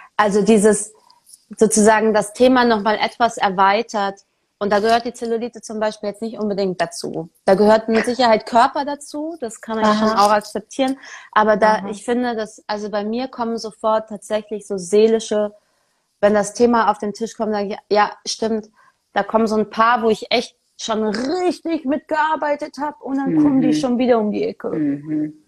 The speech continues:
Speaker 2: Mhm.
Speaker 1: Und da, wie, wie macht man das eigentlich? Und da würde ich dich tatsächlich gleich mal zu fragen wollen.
Speaker 2: Mhm. Mhm.
Speaker 1: Gibt's da etwas, was du mit uns teilen magst? Und wie fühlt sich das an, wenn das schon wieder um die Ecke kommt?
Speaker 2: Ja.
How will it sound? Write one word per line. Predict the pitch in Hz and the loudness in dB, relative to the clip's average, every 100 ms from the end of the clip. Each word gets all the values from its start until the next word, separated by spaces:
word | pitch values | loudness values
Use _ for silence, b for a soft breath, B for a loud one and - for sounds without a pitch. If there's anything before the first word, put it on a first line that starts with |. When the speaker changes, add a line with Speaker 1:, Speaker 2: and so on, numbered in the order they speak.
| _ | _
Speaker 2:
Mhm. | 165 151 147 | -6 -4 -4
Speaker 1:
Und | 175 208 202 | 0 0 0
da, | 233 233 247 240 233 208 | 2 4 4 4 2 0
wie, | 240 - | -6 -8
wie | 254 | -8
macht | 240 226 - _ | -6 -8 -10 _
man | 214 208 196 196 | -8 -8 -8 -4
das | 202 190 | -4 -4
eigentlich? | - 185 180 180 180 - | -6 -4 -4 -8 -10 -8
Und | 196 196 | -4 2
da | 196 190 | 0 0
würde | 196 | -8
ich | - | -10
dich | 220 - | -14 -10
tatsächlich | 214 - 220 233 220 | -10 -8 -8 -8 -6
gleich | 233 233 | -6 -6
mal | 233 226 | -6 -10
zu | - 226 | -10 -12
fragen | - 226 233 208 185 | -6 0 0 0 -4
wollen. | 175 175 175 180 185 | -4 -2 -2 -2 -2
Speaker 2:
Mhm. | 170 160 165 185 - 190 | -2 -4 -4 -8 -16 -12
Mhm. | 175 | -2
Speaker 1:
Gibt's | 170 160 180 | 0 0 0
da | 208 | 0
etwas, | 196 - 202 208 | 0 -4 -4 -4
was | 202 | -6
du | 233 | -4
mit | 226 220 | -6 -6
uns | 214 - | -8 -10
teilen | - 233 226 220 | -10 -4 -2 -2
magst? | 208 202 - | -4 -6 -10
Und | 196 202 196 b b b b b _ 269 233 _ 262 | -8 -8 -10 b b b b b _ -18 -18 _ _
wie | 220 190 233 226 | -6 -2 2 2
fühlt | 233 226 | 2 2
sich | 226 202 | 0 0
das | 214 - | 0 0
an, | 220 | 0
wenn | 220 | 2
das | 214 208 | 2 0
schon | 226 | 0
wieder | 220 247 190 | 2 2 2
um | 160 | 0
die | - | -4
Ecke | 170 175 | -6 -12
kommt? | - 160 160 165 - _ _ _ _ _ | -14 -12 -12 -14 -20 _ _ _ _ _
Speaker 2:
Ja. | 196 190 185 175 | -4 -4 -2 -6